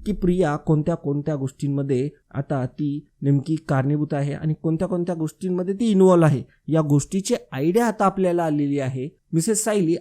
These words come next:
आपण एक काम करूया." तेव्हा सायली म्हणते की, "सर, काय करायचं नेमकं?" तेव्हा मात्र आता अर्जुन तिला म्हणत असतो की, "हे बघ,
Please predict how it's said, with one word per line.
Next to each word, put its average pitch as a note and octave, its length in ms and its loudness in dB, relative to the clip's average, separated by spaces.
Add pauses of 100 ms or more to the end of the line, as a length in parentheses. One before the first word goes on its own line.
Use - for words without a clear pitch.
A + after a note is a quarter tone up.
आपण F#3 200 -4
एक F3+ 200 0
काम D3 240 2
करूया." A#2+ 320 2 (260)
तेव्हा C3+ 160 0
सायली B2 300 -4
म्हणते D3+ 340 0
की, E3 200 -4
"सर, E3+ 300 0 (120)
काय A3 140 -2
करायचं F#3 360 0
नेमकं?" D3 320 -2 (280)
तेव्हा E3+ 200 4
मात्र E3+ 340 0 (120)
आता D3 200 -4 (100)
अर्जुन D3 360 0
तिला F#3 200 0
म्हणत E3+ 240 0
असतो C#3 320 -4
की, - 300 0
"हे E3 80 10
बघ, D3 120 4